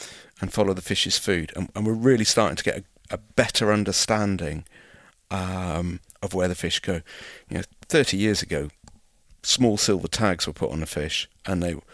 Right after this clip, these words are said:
you know, if they were found by, in a trawl or something, then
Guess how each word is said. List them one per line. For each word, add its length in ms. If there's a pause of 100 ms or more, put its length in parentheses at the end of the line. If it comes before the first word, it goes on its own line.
(240)
you 80
know, 160
if 120
they 120
were 80
found 340
by, 260 (560)
in 120
a 60
trawl 380
or 80
something, 400 (280)
then 240